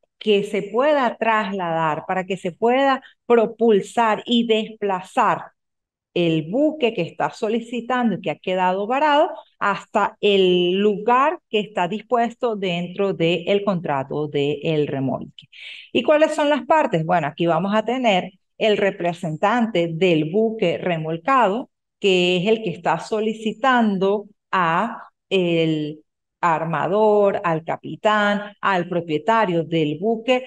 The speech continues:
remolcador que pueda realizar esa operación. Y tenemos también al armador del buque,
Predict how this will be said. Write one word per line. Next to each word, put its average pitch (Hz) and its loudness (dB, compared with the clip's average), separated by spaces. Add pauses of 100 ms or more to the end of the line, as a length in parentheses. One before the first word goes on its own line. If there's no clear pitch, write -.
(160)
remolcador 214 0 (220)
que 220 0
pueda 170 0
realizar 170 -4 (160)
esa 151 -4
operación. - -10 (420)
Y 339 4
tenemos 208 4
también 202 2
al 165 2
armador 156 4
del 202 2
buque, 262 0